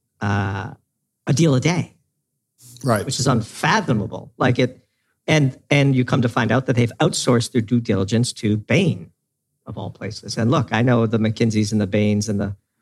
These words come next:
Speaker 1: and the B C Gs of the world. These are fresh out of college, ambitious people, very bright people with zero experience.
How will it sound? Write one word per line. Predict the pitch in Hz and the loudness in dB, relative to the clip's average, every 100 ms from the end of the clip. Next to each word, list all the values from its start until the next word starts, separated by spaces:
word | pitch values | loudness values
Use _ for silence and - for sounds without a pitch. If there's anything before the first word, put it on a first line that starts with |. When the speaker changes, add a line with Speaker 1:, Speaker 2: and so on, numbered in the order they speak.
| _ _ _ _ | _ _ _ _
Speaker 1:
and | - 101 | -8 -6
the | |
B | 101 120 | -2 -2
C | - 107 | -2 -2
Gs | 123 180 - | 0 0 0
of | 107 | -6
the | 95 | -8
world. | 90 - 107 | -6 -4 0
These | 120 117 | 2 2
are | 113 | 0
fresh | - 143 120 - | 0 -2 0 2
out | |
of | 117 107 | 0 0
college, | 123 110 110 98 - - | 0 2 2 0 -4 -4
ambitious | 113 113 - - | -2 -2 -4 -6
people, | - 131 117 | -4 -2 0
very | 110 107 | 2 2
bright | 107 98 | 0 -2
people | 139 165 107 | -2 0 0
with | 104 | 0
zero | 101 107 101 | 0 0 0
experience. | 95 - 180 - - - | -2 -2 0 -2 -6 -18